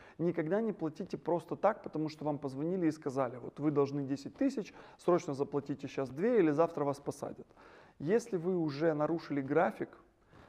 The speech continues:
платить надо что-либо только при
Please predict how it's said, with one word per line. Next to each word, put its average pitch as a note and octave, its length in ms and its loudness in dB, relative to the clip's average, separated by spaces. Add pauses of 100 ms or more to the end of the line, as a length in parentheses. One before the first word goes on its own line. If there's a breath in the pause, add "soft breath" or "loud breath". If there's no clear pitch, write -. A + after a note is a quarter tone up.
(160)
платить D#3+ 520 4
надо C#3+ 340 2
что-либо C#3 580 0 (140)
только F#3+ 460 4
при E3 560 -2